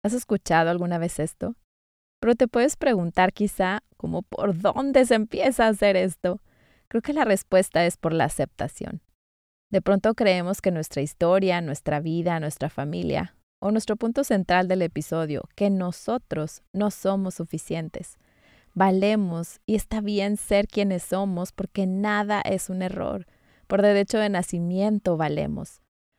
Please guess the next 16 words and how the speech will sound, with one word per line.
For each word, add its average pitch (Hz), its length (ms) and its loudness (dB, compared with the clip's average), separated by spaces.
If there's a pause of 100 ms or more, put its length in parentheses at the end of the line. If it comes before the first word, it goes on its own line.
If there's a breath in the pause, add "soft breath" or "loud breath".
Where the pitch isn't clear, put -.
(120)
¿Cuántas 202 300 0
veces 214 260 0
te 202 100 2
encuentras 190 680 0
haciendo 190 360 -2
cosas 190 460 0
por 180 200 -6
querer 208 380 -4
pertenecer? 165 800 -6 (460 soft breath)
Puede 208 220 4
ser 202 180 0
pertenecer 190 600 2
a 180 80 2
un 180 100 -2
círculo 165 400 -4
social, 185 720 -2